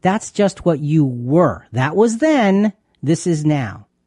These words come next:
Be renewed in the spirit of your mind. Whatever it is, was then, this is now. Put on the new self. That was then, this is now. Create that self, be, new self created in righteousness and holiness of truth.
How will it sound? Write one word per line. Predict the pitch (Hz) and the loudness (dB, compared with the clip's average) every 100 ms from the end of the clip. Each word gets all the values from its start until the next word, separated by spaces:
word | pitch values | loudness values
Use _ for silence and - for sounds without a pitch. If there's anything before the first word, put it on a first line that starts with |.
| _ _ _ - | _ _ _ -6
Be | 120 214 262 | 0 2 2
renewed | 247 226 220 269 233 160 | 4 4 6 6 6 4
in | 160 170 | 4 0
the | |
spirit | 151 - 202 190 180 | 0 0 2 4 2
of | 156 | 2
your | 160 | 2
mind. | 156 180 151 101 - - _ _ - | 4 4 0 -6 -12 -20 _ _ -2
Whatever | 147 175 220 240 240 | 2 2 2 2 2
it | 233 | 2
is, | 269 170 - - | 0 0 -4 -4
was | 170 226 175 | 2 2 2
then, | 196 240 151 135 143 - - | 0 0 0 2 0 -2 -4
this | 160 165 | -2 0
is | 175 151 | -2 0
now. | 165 170 117 101 - _ _ _ | 0 0 -4 -10 -20 _ _ _
Put | - 233 254 | -2 2 4
on | 240 233 | 4 2
the | 226 | 4
new | 226 226 | 4 2
self. | - 233 202 120 - - _ - | 0 0 0 -2 -8 -20 _ -6
That | 123 135 | -4 0
was | 190 233 233 | 0 0 0
then, | 269 226 175 180 190 _ 147 | 0 2 2 0 -2 _ -4
this | 165 - | -4 -2
is | 180 160 | -2 0
now. | 185 185 156 107 110 _ - _ _ | 0 0 -2 -4 -10 _ -20 _ _
Create | - - 196 190 220 190 | -14 -4 2 4 2 2
that | 175 165 | -4 -4
self, | - 226 165 - | -2 -2 -2 -6
be, | 185 156 | -4 -4
new | 151 180 233 | 2 4 4
self | - 175 | 0 -2
created | - 202 196 190 | -2 -2 0 2
in | 180 160 | 0 2
righteousness | 196 214 185 170 156 156 | 0 0 -6 -6 -4 -4
and | 147 | -6
holiness | - 226 220 180 - | -2 0 0 -2 -6
of | 143 | -10
truth. | - 214 - _ | -4 -4 -4 _